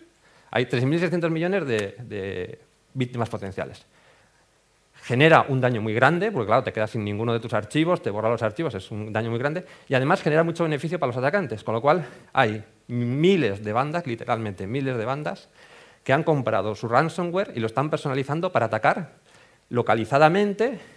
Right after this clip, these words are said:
cada vez más localizadamente, pues a comunidades de usuarios. ¿Cómo funciona esto? Bueno, esto es un,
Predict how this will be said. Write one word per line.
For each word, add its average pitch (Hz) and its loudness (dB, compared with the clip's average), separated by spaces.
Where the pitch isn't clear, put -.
cada 117 4
vez 139 2
más 123 -2
localizadamente, 160 0
pues 117 -2
a 107 -2
comunidades 101 -2
de 92 -8
usuarios. - -14
¿Cómo 165 2
funciona 180 2
esto? 151 0
Bueno, 117 0
esto 131 -6
es - -6
un, 107 -6